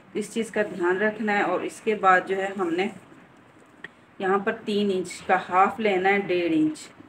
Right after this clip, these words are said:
यहाँ से ये मैं डेढ़ इंच कपड़ा निकालूंगी और लंबाई के रूप में आप चाहे तो फुल ले लें, चाहे तो जैसे कि यहाँ पर बॉर्डर वगैरह है तो उसके लिए आप कम ज़्यादा कर सकते हैं। तो मैं यहाँ पर जो है थोड़ा कम कर रही हूँ, यानी कि सोलह इंच तक लेके आ रही हूँ।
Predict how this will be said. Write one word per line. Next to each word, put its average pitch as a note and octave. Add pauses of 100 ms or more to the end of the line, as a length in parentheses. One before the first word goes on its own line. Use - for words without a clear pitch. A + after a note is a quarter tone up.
(100)
यहाँ F#3+
से A3
ये G#3
मैं G3+
डेढ़ F#3+
इंच A#3
कपड़ा G3+
निकालूंगी F#3+
और E3
लंबाई E3+
के A3
रूप G#3+
में G#3+
आप F3+
चाहे G3+
तो G#3
फुल A3+
ले A3+
लें, A3 (460)
चाहे G#3
तो G#3
जैसे G3+
कि G#3+
यहाँ G3
पर F#3+
बॉर्डर F3+
वगैरह G3
है F#3 (380)
तो F#3
उसके G#3
लिए G3+
आप F#3
कम F#3+
ज़्यादा F#3
कर G3
सकते -
हैं। D#3
तो F#3
मैं F#3+
यहाँ G3+
पर G3
जो G3+
है G#3+ (480)
थोड़ा G3+
कम G#3+
कर G#3+
रही G3+
हूँ, G3
यानी F#3
कि A3+
सोलह A3
इंच F#3+
तक F#3
लेके E3+
आ F3
रही G#3
हूँ। A3+